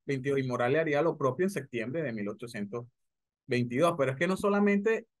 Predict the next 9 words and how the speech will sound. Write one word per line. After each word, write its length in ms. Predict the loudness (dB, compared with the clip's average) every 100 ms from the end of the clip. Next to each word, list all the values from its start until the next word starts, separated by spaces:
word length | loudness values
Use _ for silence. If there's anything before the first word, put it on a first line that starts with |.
| -4
en 320 | 0 2 2
Venezuela, 500 | -2 -4 -2 -2 0
en 80 | -2
el 80 |
occidente 720 | -2 -4 0 2 2 0 -2 -4 -6
de 120 | -4
Venezuela, 580 | -2 -4 -4 -2 -2 -6
es 160 | -10 -8
que, 120 | -12